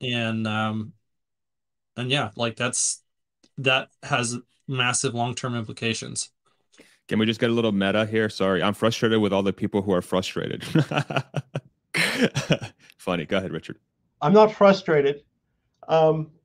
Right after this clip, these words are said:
Speaker 3: I would hope that he gets a compensation plan soon. I would feel a lot more comfortable. I was thinking about this. If he had a compensation plan in, in effect starting tomorrow,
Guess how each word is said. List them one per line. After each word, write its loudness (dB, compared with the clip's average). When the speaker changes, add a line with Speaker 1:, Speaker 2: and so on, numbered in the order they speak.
Speaker 3:
I 6
would 8
hope 6
that 2
he -2
gets 0
a -2
compensation 0
plan -2
soon. -2
I 2
would -2
feel 2
a 6
lot 4
more 0
comfortable. 0
I 4
was 0
thinking 0
about 0
this. -6
If 0
he -2
had 4
a 0
compensation 0
plan 0
in, -2
in 0
effect 2
starting 2
tomorrow, 4